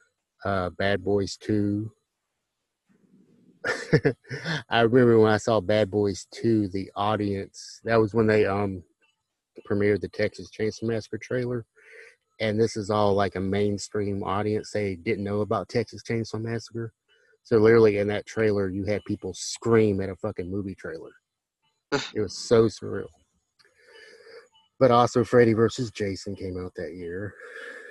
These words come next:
Speaker 1: Almost chose that, but I had to go with the third Lord of the Rings movie. Because if I were to sit down and watch that movie, it would probably be my favorite movie that year.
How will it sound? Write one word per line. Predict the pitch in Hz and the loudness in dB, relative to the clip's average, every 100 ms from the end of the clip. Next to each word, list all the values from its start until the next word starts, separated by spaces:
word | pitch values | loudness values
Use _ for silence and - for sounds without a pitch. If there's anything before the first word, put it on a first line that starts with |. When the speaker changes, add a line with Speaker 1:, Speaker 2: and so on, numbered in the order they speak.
| - - _ _ _ _ _ _ _ _ | -20 -20 _ _ _ _ _ _ _ _
Speaker 1:
Almost | 117 113 107 101 - | 0 2 2 0 -4
chose | 92 95 90 | -6 -6 -6
that, | 85 85 80 | -8 -8 -8
but | 95 95 82 _ _ _ _ _ _ - | -6 -6 -6 _ _ _ _ _ _ -2
I | |
had | 107 104 | 0 0
to | 98 | 0
go | 101 101 | 0 0
with | 95 98 92 - | 0 -2 -4 -10
the | 90 | -8
third | - 101 95 | -2 0 0
Lord | 95 98 | -2 -4
of | 95 | -4
the | |
Rings | 90 87 85 82 | -4 -6 -6 -10
movie. | 87 87 92 95 _ _ _ _ | -10 -10 -10 -14 _ _ _ _
Because | 107 101 95 | -10 -6 -4
if | 98 | -4
I | 101 98 | -2 -2
were | 92 104 110 | 0 4 4
to | 107 | 2
sit | - - | -4 -4
down | 104 101 | -4 -4
and | 98 | -4
watch | 95 101 - - | -4 -4 -6 -10
that | 78 | -10
movie, | 87 90 87 90 _ _ _ _ _ _ | -10 -10 -12 -16 _ _ _ _ _ _
it | - 98 | -8 -4
would | 104 101 - _ _ | -2 -4 -8 _ _
probably | 110 110 92 | -2 0 -2
be | 92 | -6
my | 92 87 | -8 -6
favorite | - 90 80 | -2 -2 -4
movie | 85 71 | -10 -12
that | - 57 65 | -14 -14 -14
year. | 80 - | -18 -20